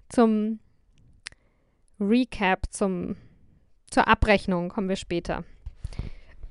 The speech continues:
Ein anderer Grund, warum ich das teile, ist auch, weil ich hoffe, dass sich irgendjemand, ähm, ja, der sich das jetzt heute anhört,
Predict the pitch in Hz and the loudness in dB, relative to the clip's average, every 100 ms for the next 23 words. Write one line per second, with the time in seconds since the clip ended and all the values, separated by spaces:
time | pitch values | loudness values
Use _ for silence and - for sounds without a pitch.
0 | - - - - - - 220 214 220 214 | -16 -18 -18 -20 -18 -8 -4 -2 0 2
1 | 233 240 233 226 233 214 214 220 220 220 | 2 2 0 -2 -2 -2 -4 -4 -4 -8
2 | 208 - - - 220 220 214 208 208 - | -14 -18 -18 -6 -2 0 0 0 -2 -8
3 | - - _ _ _ _ _ _ _ _ | -20 -20 _ _ _ _ _ _ _ _
4 | - - 208 - 190 185 190 190 - 214 | -20 -14 -14 -10 -12 -8 -6 -6 -6 -6
5 | - 208 208 - - - - - _ - | -4 -2 -4 -10 -16 -18 -20 -20 _ -20
6 | - - 202 - - 202 - - 202 196 | -14 -4 -4 -4 -6 -6 -6 -4 -2 -2
7 | 202 202 196 196 - - 208 196 196 202 | -2 -2 -2 -6 -8 -8 -6 -6 -8 -10
8 | - - - _ _ - 226 226 190 196 | -18 -20 -20 _ _ -4 -2 0 0 -2
9 | - 202 202 190 208 202 196 196 202 202 | -8 -8 -8 -6 -6 -4 -4 -4 -2 -2
10 | 190 185 - - | -2 -4 -6 -14